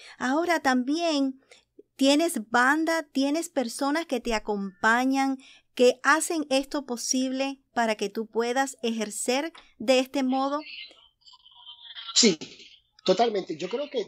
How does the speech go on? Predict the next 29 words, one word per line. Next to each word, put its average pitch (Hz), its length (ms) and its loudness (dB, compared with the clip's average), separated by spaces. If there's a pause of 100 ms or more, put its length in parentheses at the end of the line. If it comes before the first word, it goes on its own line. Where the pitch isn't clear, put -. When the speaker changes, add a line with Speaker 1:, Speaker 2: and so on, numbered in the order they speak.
Speaker 2:
Dios 202 240 -6
siempre 214 460 -2
nos 180 160 -8
conecta 180 480 -8
con 156 100 -8
las 147 140 -10
personas 131 320 -6
correctas. - 480 -12 (440)
Eh, 165 400 4
y 170 160 4
es 175 120 2
algo 214 260 4
que 151 640 0 (100)
yo 160 240 2
le 196 60 4
aconsejo 190 520 0
a 170 60 0
los 156 140 -4
jóvenes, 165 400 -2
las 151 100 -6
personas 156 280 -2
que 160 60 -4
están 156 140 -4
empezando 156 580 0
en 131 360 -6
cantar 156 500 2
en 139 180 4
su 147 160 2
ministerio. 139 640 0